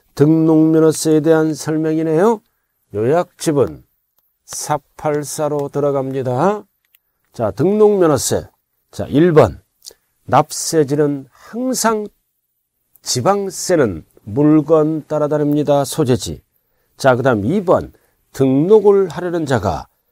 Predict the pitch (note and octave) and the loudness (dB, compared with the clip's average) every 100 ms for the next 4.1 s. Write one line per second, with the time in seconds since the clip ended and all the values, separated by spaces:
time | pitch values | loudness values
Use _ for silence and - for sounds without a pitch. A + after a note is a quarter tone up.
0 | _ _ _ _ - - - - F#3+ F3+ | _ _ _ _ -20 -20 -8 0 2 2
1 | E3 D#3+ D3 D3+ D#3 C#3 C3+ B2+ C3 - | 4 4 4 4 4 2 -2 -4 -4 -6
2 | A3 G#3+ G3 G3 F#3 E3 C#3+ - G#2+ D#2+ | -6 -4 -4 -4 -4 -4 -4 -6 -8 -8
3 | F2+ C3 - C#3 A2+ G2+ F2 D#2+ D#2+ C3+ | -2 0 0 -2 -4 -4 -10 -10 0 0
4 | D#2 | 0